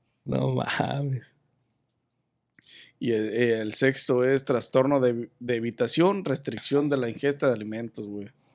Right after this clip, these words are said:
Speaker 2: El trastorno por evitación, restricción de la ingesta de alimentos,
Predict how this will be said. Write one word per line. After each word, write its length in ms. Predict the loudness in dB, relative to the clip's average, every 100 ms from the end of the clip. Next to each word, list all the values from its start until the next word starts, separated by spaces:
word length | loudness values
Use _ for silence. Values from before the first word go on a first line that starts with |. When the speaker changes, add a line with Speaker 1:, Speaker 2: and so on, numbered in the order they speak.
| _ _ _ _ -20 -20 _ -12
Speaker 2:
El 120 | -10
trastorno 460 | -8 -4 0 2 2
por 140 | 2
evitación, 540 | 2 0 -4 0 2 2
restricción 540 | -2 -6 -2 0 2
de 60 | 0
la 80 |
ingesta 300 | 0 -2 2
de 40 | 2
alimentos, 720 | 2 0 -2 0 -2 -2 -10